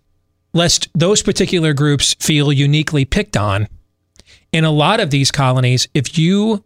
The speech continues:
were not a member of the denomination that ran the colony or founded it, even if you were a fellow Protestant in good standing,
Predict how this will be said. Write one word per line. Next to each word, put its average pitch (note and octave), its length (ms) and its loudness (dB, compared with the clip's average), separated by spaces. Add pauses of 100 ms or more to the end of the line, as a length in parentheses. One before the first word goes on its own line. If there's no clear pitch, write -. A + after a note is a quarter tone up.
were D3 120 0
not D3 200 2
a C3+ 40 2
member C3+ 600 0 (360)
of C3 120 0
the D3 80 0
denomination C#3+ 760 0
that A#2 160 0
ran C#3 460 2
the B2 120 0
colony A2 540 -4 (180)
or - 80 -2
founded E3+ 400 -2
it, - 160 -12 (1600)
even D3+ 180 2
if D3+ 120 -2
you D#3 100 2
were D3+ 160 2
a C#3 100 2
fellow D#3+ 340 0
Protestant E3+ 560 0
in E3 80 0
good E3 160 0
standing, F#3 400 -2